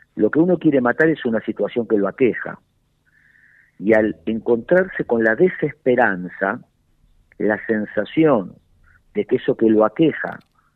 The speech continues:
no tiene solución, la persona,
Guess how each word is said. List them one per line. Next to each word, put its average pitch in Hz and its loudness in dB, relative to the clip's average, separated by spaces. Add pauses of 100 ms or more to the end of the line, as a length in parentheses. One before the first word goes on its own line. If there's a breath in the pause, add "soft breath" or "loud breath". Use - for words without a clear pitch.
(320)
no 123 0
tiene 143 2
solución, 135 2 (920 loud breath)
la 107 6
persona, 127 2